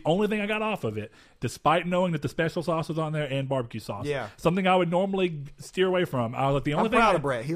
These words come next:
Speaker 2: he, he's
Speaker 1: the,
Speaker 2: like
Speaker 1: and it was good.
Speaker 2: developing a taste for barbecue sauce. That's what I like to hear.
Speaker 1: Um, but yeah, I did not. I couldn't do the, the pineapple.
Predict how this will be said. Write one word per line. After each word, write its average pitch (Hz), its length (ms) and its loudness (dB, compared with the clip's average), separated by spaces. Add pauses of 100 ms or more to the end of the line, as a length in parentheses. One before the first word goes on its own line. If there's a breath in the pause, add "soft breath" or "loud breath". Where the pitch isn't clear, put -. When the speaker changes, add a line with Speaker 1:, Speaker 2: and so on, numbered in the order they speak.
(120)
Speaker 2:
he, 156 180 -10
he's 165 120 -6
Speaker 1:
the, 160 120 6
Speaker 2:
like - 200 -2
Speaker 1:
and 185 140 4
it 277 100 2
was 294 160 2
good. 175 520 2
Speaker 2:
developing 170 380 0
a 175 40 -2
taste 185 180 -2
for 160 60 -8
barbecue 151 340 -2
sauce. 101 360 -8
That's 139 180 -8
what 151 60 -4
I 139 40 -4
like 123 140 -4
to 151 40 -2
hear. 139 120 4
Speaker 1:
Um, 117 380 0 (220)
but 147 240 2
yeah, 147 240 2
I 139 60 2
did 160 180 2
not. 156 320 0
I 143 100 -2
couldn't 196 200 0
do 180 120 0
the, 151 100 0
the 131 260 -2
pineapple. 107 480 -6